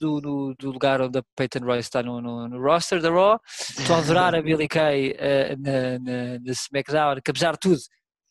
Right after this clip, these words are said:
Speaker 1: mesmo assim consegue fazer com um balde de merda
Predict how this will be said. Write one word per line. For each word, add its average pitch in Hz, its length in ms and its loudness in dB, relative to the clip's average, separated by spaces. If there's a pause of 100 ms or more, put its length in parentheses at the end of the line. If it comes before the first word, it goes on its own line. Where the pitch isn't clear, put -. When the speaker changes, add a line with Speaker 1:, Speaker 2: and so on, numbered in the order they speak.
Speaker 1:
mesmo 202 400 4
assim 202 320 2
consegue 180 440 -2
fazer 160 340 0 (200)
com 175 120 2
um 170 100 -2
balde 175 280 4
de 156 60 -10
merda 151 300 2